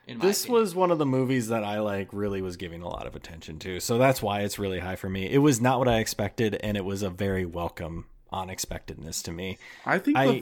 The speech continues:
Speaker 3: the first, like, seventy-five to eighty percent of it is great, and then it kind of loses me at the end.
Speaker 1: I do
Speaker 2: Yeah.
Speaker 1: think that Michael Douglas is an excellent rich douchebag.
Speaker 2: He always is.
Speaker 1: He's so good at that.
Speaker 2: He's very
Speaker 3: Mm-hmm.
Speaker 2: good at
Speaker 1: And
Speaker 2: that.
Speaker 1: he's very good in it, but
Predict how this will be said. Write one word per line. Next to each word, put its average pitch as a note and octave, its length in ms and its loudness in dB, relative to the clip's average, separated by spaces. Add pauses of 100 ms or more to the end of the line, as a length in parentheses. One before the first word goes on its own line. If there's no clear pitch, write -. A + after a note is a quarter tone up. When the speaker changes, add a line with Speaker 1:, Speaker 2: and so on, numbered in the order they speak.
Speaker 3:
the E3 80 -12
first, E3+ 360 2
like, C3 160 4
seventy-five D3 1080 2
to B2 120 0
eighty B2+ 260 4
percent A2+ 300 -2
of F2+ 80 -2
it F#2+ 80 -4
is A2 100 -2
great, A2+ 360 0
and A#2 180 2
then C3+ 180 8
it D3+ 60 4
kind C#3+ 240 6
of C3+ 160 4
loses B2 320 2
me A2+ 140 0
at - 120 -2
the - 140 -6
end. A1 280 -8 (720)
Speaker 1:
I C3 120 -6
do C#3 200 -4
Speaker 2:
Yeah. - 40 -2
Speaker 1:
think A3 320 -4
that F3+ 160 -4
Michael D3+ 300 -4
Douglas C3 440 -8
is C3 200 -10
an A#2 240 -10
excellent C3+ 520 -8 (280)
rich B2 340 -10
douchebag. F#2+ 540 -10 (420)
Speaker 2:
He G#2 320 -2
always G2 420 -2
is. E2 280 -10
Speaker 1:
He's - 120 -6
so D#3 380 0
good C3+ 280 -4
at A2+ 120 -12
that. G2+ 320 -6
Speaker 2:
He's A#2 200 2
very B2 180 6
Speaker 3:
Mm-hmm. A#2 100 2
Speaker 2:
good F2+ 160 -6
at F2 100 -10
Speaker 1:
And - 100 -4
Speaker 2:
that. C3 60 -4
Speaker 1:
he's C3 200 -4
very D3 260 -2
good B2+ 200 -6
in A#2 60 -6
it, A2+ 240 -12 (240)
but - 320 -6